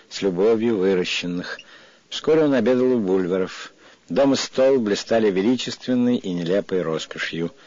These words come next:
На коленях у мистерис Бульвер, красивой и нарядной, как никогда, сидела собачка не больше райской птицы и почти такая же ослепительная.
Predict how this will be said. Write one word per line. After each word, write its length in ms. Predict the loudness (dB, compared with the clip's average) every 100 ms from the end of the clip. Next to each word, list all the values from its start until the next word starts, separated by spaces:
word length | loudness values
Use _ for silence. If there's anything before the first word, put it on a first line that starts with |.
| -20 -20 _
На 120 | -8 -2
коленях 420 | 2 2 0 0
у 40 |
мистерис 420 | 0 0 -2 -4
Бульвер, 480 | 0 0 2 0 -2 -6
красивой 580 | -6 -2 0 2 2
и 40 | 0
нарядной, 520 | 0 0 0 -2 -6
как 200 | -8 -10
никогда, 480 | -8 -6 -4 0 0
сидела 360 | -2 -4 -2 -2
собачка 640 | -2 -2 0 0 0 -2
не 140 | -2 0
больше 380 | 0 0 -4
райской 480 | -4 -4 -6 -12 -16
птицы 560 | -18 -6 -4 -4 -6 -8
и 60 |
почти 360 | -8 -10 -12 -12
такая 440 | -14 -10 -6 -4 -2
же 120 | -2
ослепительная. 920 | -4 -6 -10 -12 -14 -12 -14 -16 -20